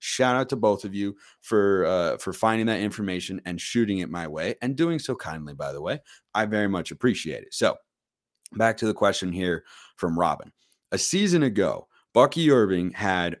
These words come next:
over a thousand yards rushing, it was like a thousand and eight, and Noah Whittington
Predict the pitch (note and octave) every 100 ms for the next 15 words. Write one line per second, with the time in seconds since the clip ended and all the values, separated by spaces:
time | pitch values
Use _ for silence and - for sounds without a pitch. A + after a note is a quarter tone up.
0 | A2+ C3 C#3 B2+ B2+ A2+ G#2 A2 A2 A2
1 | F#2 E2+ F#2+ F#2 E2+ D2 G2 G2+ G2 G2+
2 | - D#2+ - _ - _ F#2+ G#2 D#3+ D3+
3 | A#2 B2+ A2+ F2+ F2+ F2